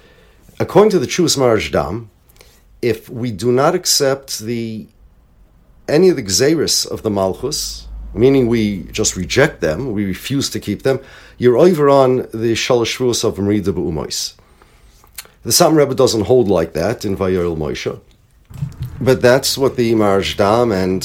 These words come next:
one Pshat in the Yefei Toyar hold. The reason they say that is because we have a Shvuos, uh, Shlo Yidchuku Es HaKetz. You shouldn't, uh, leave the Golus. You shouldn't force the time of the, force the end before Mashiach comes.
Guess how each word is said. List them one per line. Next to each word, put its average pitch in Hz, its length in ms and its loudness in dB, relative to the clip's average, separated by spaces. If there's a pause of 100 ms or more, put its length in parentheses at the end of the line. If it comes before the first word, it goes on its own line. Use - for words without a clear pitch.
(140)
one 107 560 0
Pshat 107 440 -2
in 107 60 -4
the 98 100 -4
Yefei 98 240 -4
Toyar 98 400 0
hold. 143 300 4
The 95 220 -4
reason 120 360 -2
they 101 140 0
say 185 280 2
that 85 240 0
is 85 140 -6
because 107 400 -4
we 113 60 -2
have 107 160 2
a 98 40 -2
Shvuos, 120 500 -2
uh, 98 260 -2
Shlo 95 280 -2
Yidchuku 110 540 -4
Es - 120 -4
HaKetz. 131 480 0 (560)
You - 100 -6
shouldn't, 113 540 -2
uh, 95 520 0 (540)
leave 123 320 0
the 98 80 -2
Golus. 117 500 2
You 95 60 -8
shouldn't - 640 -4 (180)
force 117 320 0
the 82 80 -12
time 113 340 -2
of 98 80 0
the, 82 160 -8 (140)
force 135 300 2
the 110 180 4
end 104 220 2
before 101 400 0
Mashiach 85 420 -6
comes. 147 400 0